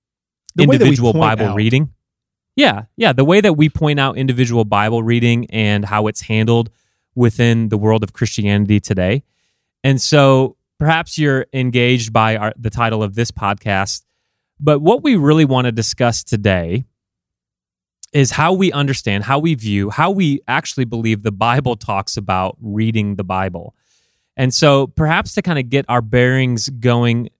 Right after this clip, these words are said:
Speaker 2: this morning in August, late August, uh, guys, let's, let's try to answer these questions.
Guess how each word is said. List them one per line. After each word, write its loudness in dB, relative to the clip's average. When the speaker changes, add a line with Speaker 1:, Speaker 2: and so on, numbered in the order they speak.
Speaker 2:
this -2
morning -2
in 2
August, -2
late 2
August, -2
uh, -6
guys, 4
let's, 0
let's 2
try 2
to 0
answer 4
these 2
questions. -4